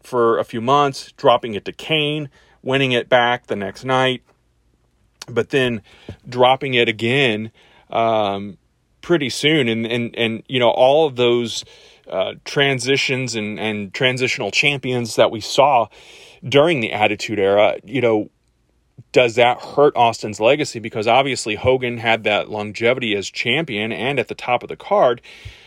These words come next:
but Austin, you know, obviously driving those merchandise sales, those ticket sales, and, and really being one of those guys on the W W F roster that made a big difference in the war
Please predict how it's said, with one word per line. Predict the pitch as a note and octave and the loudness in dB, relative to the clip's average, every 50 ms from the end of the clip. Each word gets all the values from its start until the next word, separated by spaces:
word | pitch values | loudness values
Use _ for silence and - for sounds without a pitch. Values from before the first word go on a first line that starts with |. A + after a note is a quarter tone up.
| - _ _ | -20 _ _
but | A#2+ A#2+ - | 0 0 2
Austin, | - A2 A#2 D3 E3+ - - - A#2 G#2+ G#2 - | 4 4 4 4 4 2 -2 -4 -4 -4 -4 -4
you | - A#2 | -2 0
know, | A2 G#2 G#2 F#2+ | 2 2 2 2
obviously | - G#2 B2 D3 C#3+ C3 A2+ - - A2+ | 2 2 2 2 2 -2 -6 -8 -8 -10
driving | G#2+ G2+ A2+ A#2 A2 A#2 B2+ B2 B2+ A#2+ A#2 | -10 -2 0 2 2 2 2 0 -4 -4 -2
those | G#2 G#2 G2+ G2+ G#2 - - _ _ _ _ _ _ _ _ - | -2 -2 -2 -2 -6 -10 -14 _ _ _ _ _ _ _ _ -4
merchandise | B2+ C3 C#3+ C#3 - C#3 A#2+ B2+ A#2 A#2+ A#2 | 0 2 2 2 2 2 4 4 4 4 2
sales, | - - A#2 A#2 A2+ A2+ A2 - | 0 0 2 2 2 2 0 -2
those | - G#2 F#2+ G2+ G2+ F#2+ - - | -2 0 0 0 -2 -4 -8 -8
ticket | - D#3 D3 D3 C3+ | -8 -6 -4 -4 -6
sales, | - - C3 A#2 A2+ A2+ A2 G#2+ G#2+ G2+ - | -4 0 0 2 2 2 0 -2 -4 -6 -8
and, | G#2+ G2 G2+ - | -10 -10 -10 -10
and | - G#2 G#2 G#2 G#2+ A#2 B2 | -10 -10 -10 -8 -8 -4 2
really | C3 C#3+ D#3 D#3 C3 G#2+ G2+ G#2 - - - _ _ - - - _ _ _ _ _ _ _ - C#3+ | 4 6 6 6 4 2 0 -2 -6 -12 -20 _ _ -20 -20 -20 _ _ _ _ _ _ _ -4 0
being | D3+ E3 F3 E3+ D#3+ C#3+ C3 A2+ | 2 2 2 2 0 0 -2 0
one | A#2 C3+ C#3 C#3+ | 2 2 2 2
of | C#3 B2 | 2 4
those | B2+ A#2+ A#2+ A#2 A2 G#2+ | 4 4 4 2 0 0
guys | - A#2 B2 D3 C#3+ B2 A2+ A2+ A2+ G#2+ A2 - - _ _ _ _ _ _ _ _ _ | -2 0 0 0 0 0 0 -2 -2 -4 -6 -10 -12 _ _ _ _ _ _ _ _ _
on | - C#3 C#3 | -4 -2 2
the | C3+ | 4
W | C#3 C#3 C3+ C3+ | 4 4 6 4
W | B2+ B2 B2 A#2 A2 | 4 4 4 2 0
F | - - | -2 -2
roster | G#2+ A2+ C3 D3+ E3+ D#3+ - - A#2+ A2 A2 | 0 2 4 4 4 2 -2 -6 -6 -2 0
that | A2 G#2 G#2+ - - | 2 2 2 0 -2
made | A#2+ A#2 A2+ A#2 B2 C#3 C#3+ D#3 D3 | -6 -6 -2 0 0 2 2 0 0
a | - - A2 | -2 -6 -8
big | G#2 - - C#3 C3 A#2 G#2+ | -8 -4 -4 -4 -4 -4 -6
difference | F#2+ A2+ A#2 C3 - - A#2+ G#2 F#2+ G2+ A2 - - - - _ _ _ _ _ _ _ _ _ _ _ _ _ _ _ _ - - _ _ - | -4 -2 -2 -2 -2 -4 -6 -6 -6 -6 -8 -10 -10 -12 -14 _ _ _ _ _ _ _ _ _ _ _ _ _ _ _ _ -20 -20 _ _ -20
in | A#2 - - - - _ _ - - D#3 | -18 -18 -18 -20 -20 _ _ -4 0 4
the | D#3 D3+ | 4 4
war | B2+ A2 A#2 D#3+ G#3 - F2 - G1+ | 4 6 6 6 6 6 2 -2 -12